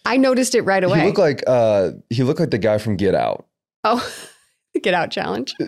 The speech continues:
Speaker 2: Yeah, we're, well, yeah,
Speaker 1: Yeah.
Speaker 2: he's, like, running and blasts this guy, and Deacon Hill gets a first down. I think it was, uh, Bostic, number seven, uh, was trying to block there, but, like, he hasn't got enough game reps to know to, like, go hit somebody
Speaker 1: Mm.
Speaker 2: 'cause he kinda got hit and whatever.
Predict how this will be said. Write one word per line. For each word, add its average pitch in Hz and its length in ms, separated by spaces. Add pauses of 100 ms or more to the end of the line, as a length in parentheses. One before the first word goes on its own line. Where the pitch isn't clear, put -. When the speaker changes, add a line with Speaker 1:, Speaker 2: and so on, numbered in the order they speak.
Speaker 2:
Yeah, 170 320
we're, 135 320 (220)
well, 123 300
yeah, 151 180
Speaker 1:
Yeah. 175 140
Speaker 2:
he's, 139 120
like, 117 120
running 127 440
and 101 340
blasts 107 340
this 110 160
guy, 107 220
and 98 160
Deacon 101 220
Hill 95 120
gets 95 140
a - 40
first 95 220
down. 85 180 (320)
I 110 60
think 143 140
it 113 40
was, 90 160
uh, 90 420
Bostic, 110 580
number 107 200
seven, 127 420 (320)
uh, 98 160
was 98 160
trying 120 240
to 117 60
block 117 240
there, 117 200
but, 95 120
like, 90 180
he 104 100
hasn't 98 200
got 92 120
enough 85 220
game 92 260
reps 90 180
to 101 120
know 87 320
to, 90 80
like, 85 320 (100)
go 87 160
hit 92 140
somebody 101 420 (140)
Speaker 1:
Mm. 98 180
Speaker 2:
'cause 95 100
he 98 60
kinda 98 220
got 90 240
hit 98 240
and 85 340
whatever. 104 480